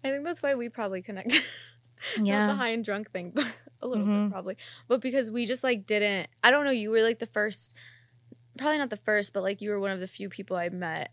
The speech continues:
Speaker 1: out here that it didn't feel like we were only friends for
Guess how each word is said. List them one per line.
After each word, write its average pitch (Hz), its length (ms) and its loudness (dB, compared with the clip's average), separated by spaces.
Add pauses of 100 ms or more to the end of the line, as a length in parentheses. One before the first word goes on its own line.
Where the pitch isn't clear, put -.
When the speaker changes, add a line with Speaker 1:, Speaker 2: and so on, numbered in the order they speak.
Speaker 1:
out 185 180 -2
here 165 580 -4 (460)
that 202 140 6
it 170 120 0
didn't 175 320 0
feel 165 640 -2 (1200)
like 180 320 2
we 185 140 0
were - 120 -2
only 170 200 -2
friends 165 320 -6
for 160 380 -2